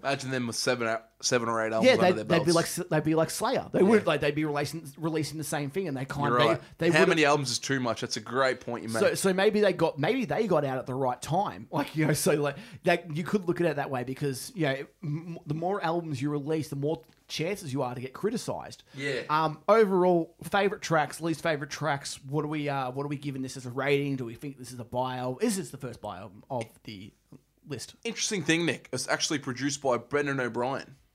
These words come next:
Speaker 1: So
Speaker 2: Who's that?
Speaker 1: do you, he's, okay, for, uh, stat, Nick. Stat.
Speaker 2: <laughs>
Speaker 1: I've gotta give you a stat.
Speaker 2: Here we
Speaker 1: I haven't
Speaker 2: go.
Speaker 1: given you a stat yet.
Speaker 2: Go on.
Speaker 1: Fourteen of the albums that he's produced have gone to number one in the Billboard charts.
Speaker 2: Do we have any examples of his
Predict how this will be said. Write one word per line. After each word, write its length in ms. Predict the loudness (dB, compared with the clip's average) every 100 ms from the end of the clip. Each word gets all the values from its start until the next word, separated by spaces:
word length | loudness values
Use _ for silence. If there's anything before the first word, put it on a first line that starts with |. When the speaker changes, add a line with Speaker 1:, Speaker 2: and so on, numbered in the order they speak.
| _
Speaker 1:
So 440 | -6 -2 0 0 0
Speaker 2:
Who's 180 | -4 -4
that? 240 | -6 -8 _ -8
Speaker 1:
do 120 | -6
you, 180 | -6 -8 _ _
he's, 440 | 2 6 6 4 2
okay, 340 | 0 2 0 -2 _ _
for, 320 | 0 2 2 -6 _ -6
uh, 60 | -6 2
stat, 360 | 4 6 4 2
Nick. 200 | -8 -2
Stat. 320 | 6 6 6
Speaker 2:
<laughs> 0 |
Speaker 1:
I've 80 | 2
gotta 160 | 2
give 100 | 2
you 60 | 0
a 20 |
stat. 340 | 0 2 2
Speaker 2:
Here 120 | 4 6
we 40 |
Speaker 1:
I 40 |
haven't 160 | 6 4
Speaker 2:
go. 60 | 2
Speaker 1:
given 100 | 2
you 60 |
a 40 | 2
stat 300 | 2 0 0
yet. 240 | -6 -4
Speaker 2:
Go 160 | -4 -4
on. 80 | -8 -20 _ _ _ _
Speaker 1:
Fourteen 720 | -18 -6 2 4 4 2 0
of 120 | -2
the 160 | 0 2
albums 260 | 4 2
that 100 | -2 -2
he's 100 | -4
produced 680 | -8 -6 -6 -6 -8 -10 -20 _ _ -10
have 160 | -6
gone 200 | -2 -2 -2
to 120 | -4
number 300 | -2 0 -2
one 240 | -2 -4
in 80 | -4
the 80 | -6
Billboard 380 | -6 -4 -6 -6
charts. 440 | -8 -10 -14 -8
Speaker 2:
Do 80 | -2
we 80 | 0
have 100 | 0
any 100 | -6
examples 500 | -6 -8 -8 -10 -12
of 80 |
his 240 | -12 -14